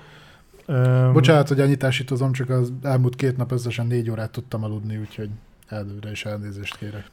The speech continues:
Speaker 1: Nagyjából annyit aludt arányaiban, mint amennyit sikerült eladnia a Sony-nak P S V R kettőből. Úgyhogy, ö, lehet, hogy a Sony is ugyanígy tekint ezekre a dolgokra.
Speaker 2: Elképzelhetőnek tartom.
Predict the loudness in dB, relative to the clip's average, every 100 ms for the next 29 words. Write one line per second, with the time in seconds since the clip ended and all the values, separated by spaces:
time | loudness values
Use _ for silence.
0 | -2 2 4 6 6 6 4 4 4 2
1 | 2 4 2 2 2 0 0 0 0 -2
2 | -4 -4 -2 -2 0 0 0 -2 -2 -2
3 | -2 -2 -4 -4 -4 -4 -4 -6 -6 -8
4 | -10 -10 -10 -12 -14 -20 -20 -20 -20 -20
5 | -20 -20 -20 -20 _ -6 0 2 4 4
6 | 4 2 0 2 0 -2 -4 -4 -4 -4
7 | -6 -6 -6 -6 -6 -4 -4 -4 -4 -6
8 | -6 -2 0 0 -6 -12 -14 -14 -16 -16
9 | -18 -14 -10